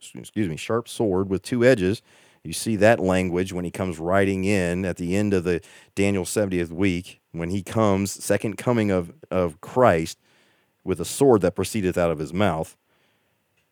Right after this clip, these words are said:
"I know thy works, and where thou dwellest, even where Satan's seat is."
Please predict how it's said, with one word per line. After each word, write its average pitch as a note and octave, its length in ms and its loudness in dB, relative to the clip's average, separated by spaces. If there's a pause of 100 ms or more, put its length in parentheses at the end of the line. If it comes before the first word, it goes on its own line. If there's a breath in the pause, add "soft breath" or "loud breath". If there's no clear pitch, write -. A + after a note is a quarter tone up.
(220)
"I F2+ 100 -4
know F#2+ 160 4
thy G2 160 6
works, C3+ 380 4
and F#2 140 -2
where F#2 120 2
thou E2 220 0
dwellest, A#2+ 460 2
even C3 240 -2
where A2 80 0
Satan's G#2 360 -2
seat D#3+ 280 -4
is." F2+ 380 0